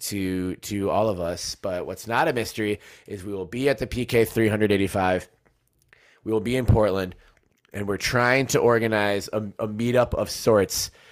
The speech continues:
uh, on that Wednesday, the night before Thanksgiving, 'cause that's usually a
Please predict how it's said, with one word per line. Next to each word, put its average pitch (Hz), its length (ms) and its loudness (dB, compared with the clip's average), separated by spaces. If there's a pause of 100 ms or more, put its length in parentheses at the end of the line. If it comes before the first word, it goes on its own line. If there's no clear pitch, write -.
(280)
uh, 101 360 2
on 101 140 -4
that 98 240 0
Wednesday, 95 500 -2
the 95 100 -6
night 98 260 -2
before 101 300 -2
Thanksgiving, 90 640 -6 (580)
'cause 127 100 -4
that's 156 280 2
usually 98 320 -2
a 87 260 -2